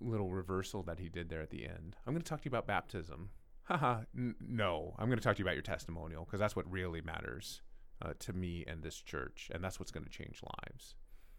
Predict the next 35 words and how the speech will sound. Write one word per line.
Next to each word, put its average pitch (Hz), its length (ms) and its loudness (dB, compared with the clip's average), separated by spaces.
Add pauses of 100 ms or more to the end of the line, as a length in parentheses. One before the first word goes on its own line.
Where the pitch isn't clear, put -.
(140)
Your 160 80 -2
baptism - 380 0
isn't 67 120 -6
gonna 62 120 -6
change - 240 -4
anything. 82 360 -4
That's 98 140 -4
just - 220 -6
an 76 60 -6
outward 95 280 -6
act 92 180 -4
of 110 80 0
obedience. - 680 -2 (200)
<laughs> - 220 -10
Who 147 120 -4
cares? - 560 2 (500)
But - 100 -4
that 101 140 4
video, 180 500 12 (300)
oh 143 220 8
brother, 190 480 10 (380)
you're, - 180 0 (100)
we're 104 120 2
gonna 92 180 4
change 101 320 2
the 104 80 2
world 98 500 6 (380)
through 101 160 0
testimonial 104 680 4
videos. - 640 -4 (340)
That's - 140 -4
a, 62 320 2
that's - 160 -4
a 101 60 0
heartbreaking 101 880 2